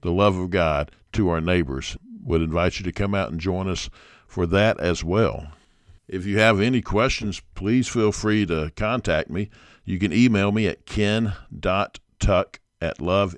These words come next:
in action ministries dot com. Our office number is three three four, four nine four, four nine nine five.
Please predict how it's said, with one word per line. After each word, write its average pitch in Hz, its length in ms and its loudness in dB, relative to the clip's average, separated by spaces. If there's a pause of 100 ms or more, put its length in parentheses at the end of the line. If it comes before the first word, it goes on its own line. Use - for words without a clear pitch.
in 101 180 0
action 92 400 -2
ministries 92 560 -4
dot 82 380 -4
com. 78 360 -8 (480)
Our 82 380 0
office - 580 -2
number 120 380 0
is 78 220 -2
three 98 240 -2
three 101 200 -2
four, 117 420 -4 (220)
four 87 340 -4
nine 95 220 0
four, 107 440 -2 (300)
four 107 280 -2
nine 95 320 0
nine 90 220 -2
five. 62 400 -8